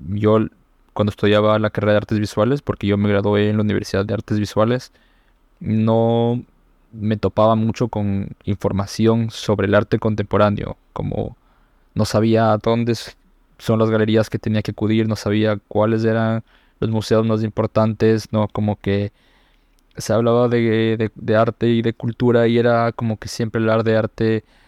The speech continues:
precolombino y estas cosas, y es como, ¿dónde están los artistas de hoy día? Como, ¿cuáles son los más importantes de alguna forma? ¿Cuáles son los eventos más importantes sobre el arte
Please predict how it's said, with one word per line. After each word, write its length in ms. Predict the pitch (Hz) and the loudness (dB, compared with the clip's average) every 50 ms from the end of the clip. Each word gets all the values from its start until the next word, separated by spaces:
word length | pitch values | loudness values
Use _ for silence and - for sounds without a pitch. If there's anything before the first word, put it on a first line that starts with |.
| - _ _ | -20 _ _
precolombino 760 | - 117 110 - 113 110 110 104 107 110 113 113 113 113 113 110 | -2 -2 0 0 0 0 0 0 0 0 0 0 0 0 0 0
y 60 | 110 | 0
estas 260 | 107 - - 104 - | -2 -2 -4 -8 -6
cosas, 480 | - - 110 110 - - 113 113 110 107 | -2 -2 -2 0 0 2 2 2 2 2
y 100 | 107 101 | 0 -2
es 80 | 101 | -2
como, 580 | - - 113 110 107 104 104 101 101 101 101 - _ _ _ _ _ _ _ _ _ _ _ | -4 -4 -2 -2 0 0 -2 -2 -2 -4 -6 -8 _ _ _ _ _ _ _ _ _ _ _
¿dónde 400 | - 110 110 110 120 117 117 117 | -6 -6 -4 -2 0 0 2 0
están 380 | 113 - - 117 110 113 117 113 | -2 -2 0 0 2 2 2 2
los 140 | 117 110 110 | 2 2 2
artistas 840 | 104 104 - - 113 107 - - - 117 110 107 98 - - - _ - _ _ _ _ _ _ _ _ _ _ - | 2 0 0 -2 -4 -4 -2 0 0 2 2 2 0 -6 -14 -20 _ -20 _ _ _ _ _ _ _ _ _ _ -8
de 180 | - 101 101 | -4 0 2
hoy 140 | 110 113 110 | 2 2 2
día? 340 | 107 110 113 120 127 143 139 _ _ _ _ | 2 2 2 2 0 -2 -4 _ _ _ _
Como, 460 | - 101 101 101 98 98 98 98 98 - | -6 -4 -2 -2 0 0 -2 -2 -4 -4
¿cuáles 280 | - - 107 107 107 101 | -4 -2 0 0 0 -2
son 420 | - - 101 104 104 107 104 104 | -2 -2 -2 0 0 0 0 0
los 180 | 104 104 98 - _ _ _ _ _ _ - | 0 0 -2 -4 _ _ _ _ _ _ -8
más 220 | 104 101 101 101 | -4 -4 -2 -2
importantes 720 | 104 104 101 - 101 104 - - 95 98 107 - - 131 | -2 -2 -2 -2 -4 -4 -2 0 0 0 0 0 0 2
de 60 | 123 120 | 2 2
alguna 220 | 120 120 120 117 | 2 2 0 -2
forma? 360 | 110 - 113 117 120 131 131 | -2 0 0 0 0 0 -4
¿Cuáles 220 | 120 - 110 101 - | -4 -4 -4 -4 -2
son 80 | 110 | -2
los 100 | 110 107 | 0 0
eventos 300 | 104 101 104 104 101 107 | 0 0 0 -2 -2 -2
más 140 | 107 104 104 | -2 -2 -2
importantes 640 | 104 101 - 113 - - 107 107 - - 120 120 110 | -2 -2 -2 -4 -4 -4 -6 -6 -4 -2 -2 -2 -2
sobre 220 | - 123 113 110 107 | -2 -2 0 0 2
el 100 | 110 110 | 2 2
arte 340 | 110 110 - - 117 117 | 2 0 0 -2 -4 -4